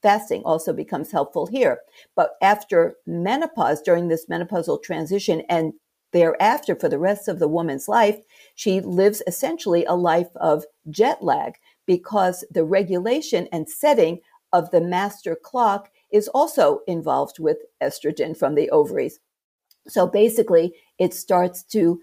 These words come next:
become a little bit disorganized. So you can have your liver thinking you're on the Eastern time zone <laughs> and your pancreas is on the West time zone, so Pacific time zone. So this is not good. We have to have all our organs in the same time zone working together in synchrony,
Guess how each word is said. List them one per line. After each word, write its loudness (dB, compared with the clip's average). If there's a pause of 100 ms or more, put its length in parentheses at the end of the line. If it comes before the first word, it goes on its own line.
(140)
become -2
a 0
little 0
bit -2
disorganized. -2
So 2
you -6
can -2
have -2
your 0
liver 2
thinking -2
you're 2
on 0
the -6
Eastern -4
time -6
zone -4
<laughs> -4
and -4
your 2 (120)
pancreas 0
is -4
on 2
the 4
West -2
time -6
zone, 0
so 0 (200)
Pacific -4
time -4
zone. -6
So 0 (180)
this -6
is -6
not -4
good. 2
We -2
have -4
to 2
have 0
all 2
our 0
organs -4
in -6
the -6
same -8
time -6
zone -8
working -2
together 2
in -4
synchrony, 0